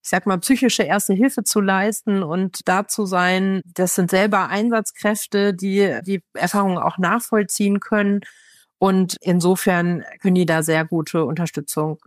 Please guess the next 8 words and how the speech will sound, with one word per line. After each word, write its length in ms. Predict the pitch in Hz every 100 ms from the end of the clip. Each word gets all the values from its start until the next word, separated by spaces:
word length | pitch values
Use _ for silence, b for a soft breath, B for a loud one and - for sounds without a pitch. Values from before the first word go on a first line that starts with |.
| -
leisten 720 | - 165 156 170 - 151 147
und 360 | - 151 151 - -
sehr 180 | 156 147
gut 220 | 151 143
helfen 500 | - 139 143 139 143 -
für 160 | - -
unsere 320 | 143 - -
Einsatzkräfte. 880 | - 147 151 - 170 - - 165